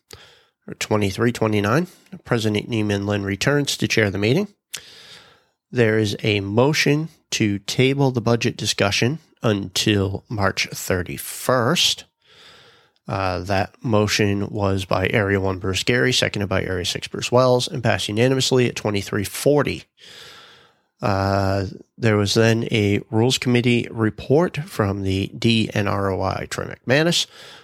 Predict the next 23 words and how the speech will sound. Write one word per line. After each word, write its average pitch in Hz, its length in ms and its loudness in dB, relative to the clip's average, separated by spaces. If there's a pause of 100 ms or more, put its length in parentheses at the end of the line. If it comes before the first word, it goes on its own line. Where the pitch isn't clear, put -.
(180)
and 110 380 0
they 107 80 4
reviewed 104 460 2
multi-gun 113 720 2
modified 104 800 2
slash 92 560 -2
appendix. - 1000 -4 (960)
A 98 440 0
motion 120 480 0
to 104 200 2
approve 151 540 0
all 117 280 2
the 107 80 0
rules 98 320 -4
updates 143 600 -2
at - 80 -10
twenty-three 107 500 -4
forty-five 135 920 0 (260)
by 95 420 -2
Area 98 260 -2
three 95 260 -6
Scott - 420 -2
Arnberg, 139 580 0